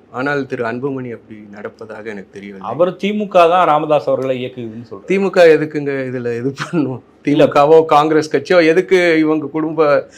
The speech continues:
Speaker 1: விஷயத்துல வந்து, அஹ், சம்பந்தப்படுத்த வேண்டும்? அது அவருடைய, அவரும் அவருடைய தந்தையாரும் உட்கார்ந்து பேசினால் சரியாகும்.
Speaker 2: இல்ல,
Speaker 1: அதை
Speaker 2: என்
Speaker 1: விட்டு விட்டு தி மு க தான் காரணம், இல்ல வந்து இவங்க தான் காரணம் அப்படி.
Speaker 2: என் டி ஏ பலமாயிரும்,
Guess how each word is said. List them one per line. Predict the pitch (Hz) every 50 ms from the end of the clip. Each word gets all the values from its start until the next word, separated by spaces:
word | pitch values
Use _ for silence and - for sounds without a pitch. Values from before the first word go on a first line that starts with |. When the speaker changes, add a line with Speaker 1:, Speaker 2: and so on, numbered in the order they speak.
| - - - _ -
Speaker 1:
விஷயத்துல | 156 151 - 170 156 160 160 156 147
வந்து, | 151 147 151 160 160 156 156 147 143 147 - - -
அஹ், | 139 135 139 139 135 139 139 131 131 131 123 120 -
சம்பந்தப்படுத்த | 139 135 139 147 143 143 139 131 127 - - 127 123 120 - 127 120
வேண்டும்? | 120 120 120 131 120 120
அது | 117 131 147 151
அவருடைய, | 139 147 156 170 170 170 165 165 165 160 156 151 147 147 139 135 131 - _ _ _ _ _ _ _ _ _ _ _ _ _ -
அவரும் | - - - 151 170 196 208 214 220 233 226 208
அவருடைய | 190 185 185 190 185 190 185 180 180 170 165
தந்தையாரும் | - 160 165 165 180 185 180 180 180 190 190
உட்கார்ந்து | 165 156 147 - 180 175 180 180 175 -
பேசினால் | - 170 160 156 165 160 175 202 202 190 -
சரியாகும். | 160 156 175 170 151 131 120 110 117 - - _ _ _
Speaker 2:
இல்ல, | 143 156 147
Speaker 1:
அதை | - 202
Speaker 2:
என் | 208 202
Speaker 1:
விட்டு | 202 - - 220 208
விட்டு | 208 202 - - 202 190 -
தி | - 190 196
மு | 196 190 180
க | 190 185 175 170
தான் | 165 175 180 175 175 160
காரணம், | - 160 156 156 156 156 165 170 170 170
இல்ல | 160 156 151 156 151
வந்து | 151 151 151 156 160 160 156 151 143
இவங்க | 147 156 151 147 151
தான் | 151 147 147
காரணம் | 143 - 135 131 131 131 131 131 127 120 - - - -
அப்படி. | - - - - - _ _ _ _ _ _ _ _ _ _ -
Speaker 2:
என் | - 135 170 202
டி | 196 220
ஏ | 214 208
பலமாயிரும், | 190 170 165 165 170 170 170 160 147 135 131 123 113 104 101